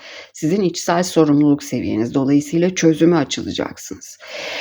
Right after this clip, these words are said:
E, burada ne görüyoruz peki? Sükûnet içerisinde kabul etmeniz gereken mevzu. Burada, e, s-, s-, yani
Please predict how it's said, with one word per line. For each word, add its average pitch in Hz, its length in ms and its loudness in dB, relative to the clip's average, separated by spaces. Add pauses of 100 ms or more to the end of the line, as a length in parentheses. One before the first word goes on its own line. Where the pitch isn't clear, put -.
(160)
E, 151 160 4
burada 233 220 6
ne 196 160 6
görüyoruz 143 540 0
peki? 131 200 -4
Sükûnet 208 560 -2
içerisinde 160 600 2
kabul 180 280 0
etmeniz 156 480 2
gereken 170 460 4
mevzu. 185 600 2
Burada, 185 500 4 (420)
e, 180 60 6 (580)
s-, - 280 -16
s-, - 160 -20
yani 147 480 0